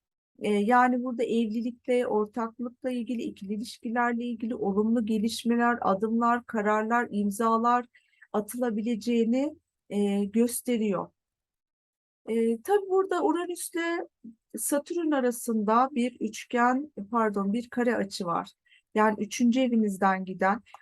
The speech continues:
ani gerginlikler, ani zihinsel karışıklıklar, ani, e, işte endişe, kaygı, korku, zorlanma, mücadele gibi beklenmedik durumlar, gerginlikler olabileceğini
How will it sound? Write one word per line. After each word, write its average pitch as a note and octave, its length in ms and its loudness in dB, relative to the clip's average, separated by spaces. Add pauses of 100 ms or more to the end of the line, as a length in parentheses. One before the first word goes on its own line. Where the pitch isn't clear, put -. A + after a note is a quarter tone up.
(120)
ani C4+ 680 6 (300)
gerginlikler, A3 1000 4
ani A#3+ 500 2
zihinsel A3+ 540 -4
karışıklıklar, G3+ 840 -4
ani, A3+ 560 4 (320)
e, G3+ 200 0
işte G3+ 260 -2
endişe, A#3 600 2
kaygı, A#3 500 2
korku, B3 720 0 (280)
zorlanma, B3+ 800 4
mücadele B3+ 920 0 (340)
gibi A#3+ 460 -4 (240)
beklenmedik B3 840 -2
durumlar, G#3 580 0 (340)
gerginlikler G#3+ 960 2
olabileceğini G#3+ 1000 -2